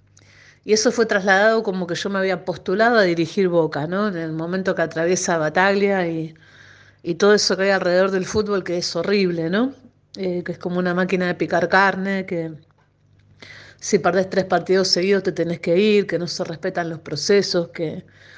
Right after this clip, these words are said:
da lo mismo todo. Eh, me vi envuelta en, en lo que detesto del fútbol, ¿no? En los comentarios hirientes en redes y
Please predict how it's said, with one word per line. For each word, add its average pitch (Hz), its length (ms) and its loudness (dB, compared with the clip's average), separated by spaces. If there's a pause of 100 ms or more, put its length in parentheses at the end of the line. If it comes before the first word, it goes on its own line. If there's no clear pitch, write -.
(280)
da 185 140 6
lo 190 140 4
mismo 185 320 -2
todo. 196 440 2 (440)
Eh, 170 420 -4
me 165 140 -4
vi 185 100 2
envuelta 180 800 2
en, 160 160 -10
en 165 180 -8
lo 165 160 -4
que 165 140 -4
detesto 185 480 0
del 175 100 2
fútbol, 165 480 -2
¿no? 202 260 -6 (540)
En 165 140 -6
los 156 80 -8
comentarios 175 600 2
hirientes 180 600 0
en 170 100 -4
redes 190 800 2
y 160 480 -6